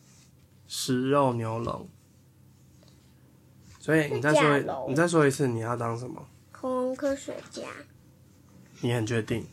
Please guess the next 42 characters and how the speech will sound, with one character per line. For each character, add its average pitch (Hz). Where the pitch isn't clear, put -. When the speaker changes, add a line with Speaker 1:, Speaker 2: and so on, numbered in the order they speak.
Speaker 2:
对， -
我 285
很 262
确 262
定， 285
我 -
长 254
大 254
要 247
当 294
恐 -
龙 277
科 285
学 -
家。 -
Speaker 1:
好， 113
那 135
你 120
要， 120
那 165
你 135
知 127
道 131
恐 123
龙 120
科 131
学 123
家 120
要 127
学 120
一 -
些 127
什 131
么 131
吗？ -
Speaker 2:
我 269
都 302
已 294
经 285
知 285
道 277
了。 277